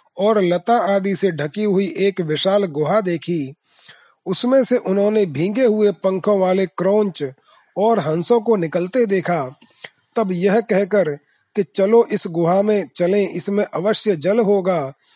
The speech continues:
सबसे आगे हनुमान जी ने उसमें प्रवेश किया। उनके ही पीछे अन्य सब वानर भी एक दूसरे की बाह में बाह डालकर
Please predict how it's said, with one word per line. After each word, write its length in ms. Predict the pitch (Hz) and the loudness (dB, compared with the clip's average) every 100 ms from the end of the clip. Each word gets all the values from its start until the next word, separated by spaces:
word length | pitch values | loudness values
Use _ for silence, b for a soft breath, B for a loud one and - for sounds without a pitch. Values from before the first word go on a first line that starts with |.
| b b | b b
सबसे 460 | - 196 196 269 254 | -2 -2 0 2 4
आगे 300 | 220 208 202 | 4 4 2
हनुमान 500 | 175 208 226 214 208 | 2 2 2 2 2
जी 160 | 202 | 0
ने 100 | 190 | 0
उसमें 360 | 185 - 185 170 | 0 -2 -2 -2
प्रवेश 460 | 165 156 202 240 - | -2 -2 0 0 -2
किया। 440 | 196 175 143 123 b b b b b | -2 -2 -2 -6 b b b b b
उनके 300 | 175 214 214 | -4 -2 0
ही 200 | 277 240 | 2 2
पीछे 400 | 208 208 196 202 | 0 -4 -2 -2
अन्य 380 | 220 - 208 220 | -2 -2 -2 -2
सब 240 | - 214 196 | 0 0 0
वानर 440 | 170 175 214 220 | 0 0 0 0
भी 340 | 185 180 139 - b b b - | 0 -2 -4 -10 b b b -2
एक 240 | 202 247 240 | 2 2 2
दूसरे 460 | 202 190 214 202 | 0 2 2 2
की 180 | 190 196 | 0 -4
बाह 320 | 156 175 185 | -4 -2 0
में 260 | 196 190 151 | 0 -2 -2
बाह 240 | 185 208 | -2 0
डालकर 600 | 208 185 175 185 156 139 | 0 0 -2 -4 -6 -8